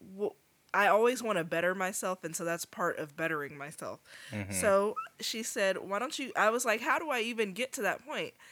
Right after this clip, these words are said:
Speaker 1: And she was like, "Well, go straight to the source." So what is your idea of healthy vulnerability? Just a few things. It doesn't have to be real deep,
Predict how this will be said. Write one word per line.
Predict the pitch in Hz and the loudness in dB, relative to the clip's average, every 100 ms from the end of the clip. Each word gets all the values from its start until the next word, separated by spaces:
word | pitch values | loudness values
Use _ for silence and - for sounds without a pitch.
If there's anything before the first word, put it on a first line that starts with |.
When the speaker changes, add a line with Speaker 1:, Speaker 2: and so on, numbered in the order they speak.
| - - | -20 -14
Speaker 1:
And | 190 | -6
she | - 233 | -4 -4
was | 208 220 | -4 0
like, | 190 | 0
"Well, | 202 214 | 2 2
go | 196 220 | 4 2
straight | - 208 196 | 2 2 2
to | - | 0
the | 226 | -4
source." | - 403 - 233 - - - _ - - _ | -2 0 0 0 -2 -14 -16 _ -20 -20 _
So | - - 254 214 240 320 _ _ _ - - 175 | -4 4 6 6 2 -12 _ _ _ -20 -18 -2
what | 247 277 | 0 2
is | 262 277 | 0 0
your | 214 196 - | 0 2 2
idea | 180 170 175 156 | 0 0 0 0
of | 160 | -2
healthy | - 233 233 247 233 233 _ | -4 -4 -2 -6 -6 -8 _
vulnerability? | 175 180 185 185 165 165 165 147 143 - - | -10 -4 -2 0 0 0 0 -2 -10 -14 -4
Just | 262 - | -2 0
a | 294 | -2
few | - 233 | -2 -4
things. | 226 190 175 | 0 0 2
It | 175 | 2
doesn't | 202 214 | 4 4
have | 208 | 0
to | 214 | 0
be | 202 | -4
real | 202 180 196 | -2 2 0
deep, | 185 170 165 | -2 -8 -8